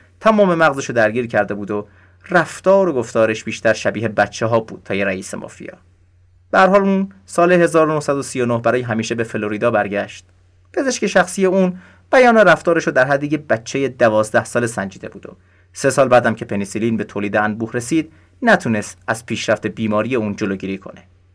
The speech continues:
بعد از آزادی کاپون، آدمای زیادی موفق نشدن به ملاقاتش برن، ولی همون چند نفری هم که به دیدنش رفتن با آدمی مواجه بودن که انگار از روز اول دیوونه به دنیا اومده. سالای آخر کاپون متوهم شده بود و با خودش حرف می‌زد.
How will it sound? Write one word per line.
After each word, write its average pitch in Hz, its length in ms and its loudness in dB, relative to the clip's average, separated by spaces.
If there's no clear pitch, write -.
بعد 147 200 8
از 151 160 6
آزادی 135 380 2
کاپون، 117 540 -2
آدمای 151 340 0
زیادی 147 340 0
موفق 117 460 2
نشدن 98 360 -2
به 98 60 -4
ملاقاتش 95 540 -6
برن، 95 300 -8
ولی 151 320 -2
همون 381 280 -2
چند 131 280 -2
نفری 139 260 0
هم 117 100 0
که 113 100 -6
به 104 100 -4
دیدنش 98 400 -4
رفتن 120 320 -4
با 113 120 0
آدمی 123 360 0
مواجه 101 360 -2
بودن 101 240 -4
که 139 120 -8
انگار 139 240 2
از 120 140 2
روز 156 220 -2
اول 113 400 2
دیوونه 110 400 -2
به 113 80 0
دنیا 87 300 -8
اومده. - 320 -18
سالای 143 340 6
آخر 123 380 6
کاپون 123 360 -2
متوهم 113 480 0
شده 113 240 -8
بود - 160 -14
و - 60 -12
با 160 120 -2
خودش 151 300 -4
حرف 117 340 0
می‌زد. - 260 -16